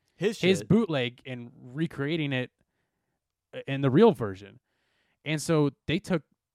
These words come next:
Speaker 2: the best approach I've ever seen, especially from Gucci, who's done a lot of <laughs> fucked up shit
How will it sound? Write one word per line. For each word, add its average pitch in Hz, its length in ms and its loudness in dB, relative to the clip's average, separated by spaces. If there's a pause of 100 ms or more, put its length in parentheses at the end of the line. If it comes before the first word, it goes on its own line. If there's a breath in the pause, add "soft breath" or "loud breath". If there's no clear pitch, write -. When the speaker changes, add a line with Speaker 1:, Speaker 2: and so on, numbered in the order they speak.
(240)
Speaker 2:
the 120 200 -6
best 123 500 -4
approach 135 300 -2
I've 117 100 -4
ever 113 180 -6
seen, 117 520 -8
especially 135 300 -6
from 113 180 -6
Gucci, 123 320 0
who's 104 180 0
done 113 180 0
a 107 60 -4
lot 107 140 -2
of 104 160 -6
<laughs> - 80 -20
fucked - 340 -4
up 123 180 -4
shit 147 360 4